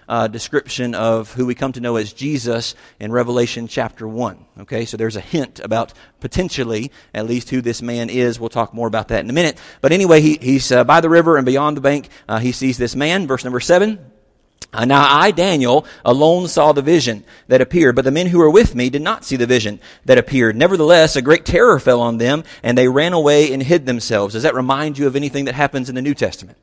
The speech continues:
That he's the only one who sees the vision. Remember Saul on the road to Damascus? He has people who are there with him, and in different versions, uh, different accounts, Paul saying,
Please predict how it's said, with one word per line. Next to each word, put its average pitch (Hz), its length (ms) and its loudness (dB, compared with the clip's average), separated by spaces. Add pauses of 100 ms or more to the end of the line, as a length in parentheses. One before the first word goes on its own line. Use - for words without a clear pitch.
(720)
That - 140 -10
he's 143 220 0
the 135 120 -2
only 135 240 0
one 135 280 -2
who 120 140 -6
sees 110 300 -8
the 104 80 -12
vision. 98 400 -10 (520)
Remember 120 400 0
Saul 135 340 2
on 127 80 -2
the 123 80 -2
road 131 200 0
to 123 60 -12
Damascus? 139 720 -6 (120)
He 131 100 -8
has 120 180 -2
people 131 280 -4
who 127 160 0
are 120 100 2
there 120 180 2
with 123 200 0
him, 160 260 -6 (140)
and 117 180 -6
in 110 460 -8
different 147 340 -2
versions, 131 760 0 (300)
uh, 117 300 0
different 135 360 -4
accounts, - 680 -6 (100)
Paul 139 300 2
saying, 123 500 -6